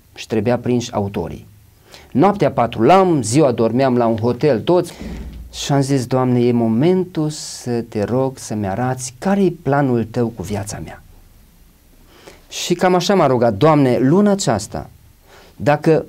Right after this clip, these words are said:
un polițist dintre cei patruzeci câți sunt aici cu mine în misiune, unul dacă se va întoarce la tine luna asta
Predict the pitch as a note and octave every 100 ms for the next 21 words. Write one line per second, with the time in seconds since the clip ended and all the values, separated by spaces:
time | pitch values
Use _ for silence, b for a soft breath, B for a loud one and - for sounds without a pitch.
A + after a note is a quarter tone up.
0 | - - B3 C#4+ B3+ F3+ E3 D#3 - D#3+
1 | C3+ B2 A#2+ - C3+ C3 C#3 B2 A2+ A#2
2 | G#2 - A2+ - A2+ A2 A2 G2+ - A2+
3 | G#2+ F#2 G2 - F2 D#2 D#2+ - B3 C4+
4 | G#3 C#3+ B2+ B2+ - A#2 A#2 G#2+ D3+ D3+
5 | - A2+ G2+ G2+ B2+ G#2+ A#2+ A#2 G#2+ G#2
6 | - -